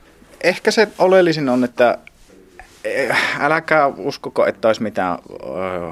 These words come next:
hopeaammusta, joka ratkaisisi kaikki ongelmat. Kuunnelkaa kokeneempia, mutta älkää uskoko kaikkia, mitä ne sanoo. Ne pääsi jossakin, jossakin ajankohdassa siihen maaliin, mihin ne oli pyrkimässä, mutta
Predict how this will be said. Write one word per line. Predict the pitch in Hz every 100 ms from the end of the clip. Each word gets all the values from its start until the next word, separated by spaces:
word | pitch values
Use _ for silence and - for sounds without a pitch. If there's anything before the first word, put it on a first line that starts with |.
| 85
hopeaammusta, | 113 - 135 127 139 135 - 135 -
joka | 101 95 90 87 - - -
ratkaisisi | 98 - 90 95 -
kaikki | 98 101 -
ongelmat. | 101 110 113 117 - - - -
Kuunnelkaa | - 139 139 113 - 110
kokeneempia, | 104 120 131 135 139 131 117
mutta | 110 104 87
älkää | 98 95 - 87
uskoko | 92 - - 87
kaikkia, | - 78 - -
mitä | 67 -
ne | -
sanoo. | - 127 127 - - - - _
Ne | 113 117
pääsi | 117 104 104
jossakin, | 107 135 - - 110 - - - 95 - -
jossakin | 143 160 - - 92
ajankohdassa | 104 101 - - 101 95 - 92 - -
siihen | - 98 95
maaliin, | 95 95 92 90
mihin | 90 90
ne | 82
oli | 80 82 - -
pyrkimässä, | 104 95 - 87 85 -
mutta | 92 87 92